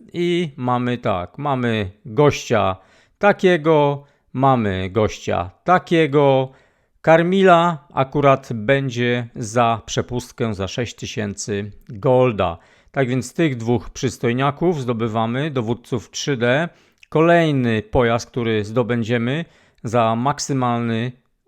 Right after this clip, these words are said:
level, czyli za setny, jest to nowa maszyna na zimną wojnę. T pięćdziesiąt pięć Enigma. Tak jest, T pięćdziesiąt pięć Enigma.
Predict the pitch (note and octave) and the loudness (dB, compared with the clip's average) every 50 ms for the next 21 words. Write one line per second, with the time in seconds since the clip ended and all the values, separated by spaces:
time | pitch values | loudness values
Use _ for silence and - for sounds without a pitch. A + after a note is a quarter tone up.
0 | _ _ - C3+ C3 C3 B2 A2+ A#2 C3+ D3 D3+ C#3 - B2 A#2+ A#2+ G#2+ G#2 A#2 | _ _ -2 2 4 6 6 6 4 4 2 2 -2 -4 -4 -4 -2 -2 0 -2
1 | A2 - - - D3+ C#3+ - - C#3 B2+ B2+ C3 B2+ A#2 - - - A#2+ A2 A#2 | -2 -2 -2 -2 -2 -2 -4 -6 -6 -4 -4 -2 -4 -4 -6 -6 -6 -6 -4 -2
2 | B2 C3+ C#3 B2+ C3+ A#2+ A2+ G#2+ - - C3 A#2 A#2 A#2 A#2+ A#2+ A2 G#2 G#2 G#2+ | -2 -2 0 0 0 -2 -2 -4 -4 -4 -4 -4 -4 -4 -4 -4 -4 -4 -4 -4
3 | G#2+ A2+ B2 A2+ G2 F#2+ A2 A2 G#2 G#2 G#2 G#2+ G2+ F#2 G2+ A#2 A#2 A#2 A#2 A2 | -4 -4 -6 -8 -8 -6 -6 -6 -6 -4 -4 -4 -6 -4 -4 -2 -2 -2 -4 -4
4 | F#2+ F#2 F2+ F2 - _ _ _ _ _ _ - D3 D#3 E3+ E3+ E3+ - A#2+ A#2 | -6 -6 -8 -10 -12 _ _ _ _ _ _ -4 -2 -2 -2 -4 -6 -6 -8 -8
5 | A2 - - A#2+ A2 - - - A2 G#2+ G#2+ A2+ - - - _ _ - C3 C3 | -8 -8 -8 -8 -8 -10 -10 -8 -6 -6 -6 -6 -8 -12 -16 _ _ -4 -2 -2
6 | B2+ C3 C3+ D3+ D#3 C#3 C#3 A#2+ G#2+ F#2+ F2+ F2 - - _ - C#3+ C#3+ C#3+ - | 0 0 -2 -4 -4 -2 -2 -2 -2 -2 -4 -6 -10 -14 _ -4 -4 -4 -4 -4
7 | A#2 G2 F#2 E2 - _ _ _ _ _ _ - D3+ D3+ - C3+ A#2+ A2+ - B2 | -4 -6 -6 -6 -10 _ _ _ _ _ _ -8 -8 -6 -4 -6 -6 -6 -6 -6
8 | A2+ G2+ - - A2 G#2+ G#2+ - - - - A#2+ A#2+ B2 C3 B2+ G#2+ F#2+ F#2 F#2 | -8 -8 -8 -8 -6 -6 -6 -8 -12 -12 -10 -8 -6 -6 -6 -6 -8 -6 -6 -6
9 | F#2 F2+ | -6 -8